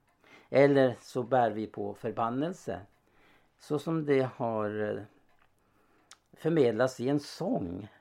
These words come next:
faktiskt i, i Bibeln. Eh,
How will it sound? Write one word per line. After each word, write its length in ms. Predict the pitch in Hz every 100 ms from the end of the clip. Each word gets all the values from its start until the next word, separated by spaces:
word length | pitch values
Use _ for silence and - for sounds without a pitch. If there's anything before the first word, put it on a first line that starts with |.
| _ _ _
faktiskt 760 | 113 90 - 104 - - _ _
i, 400 | 107 104 104 87 -
i 180 | - 113
Bibeln. 500 | 107 127 180 135 87 - _ _ _ _ _ _ _ _ _ -
Eh, 560 | 113 117 113 113 113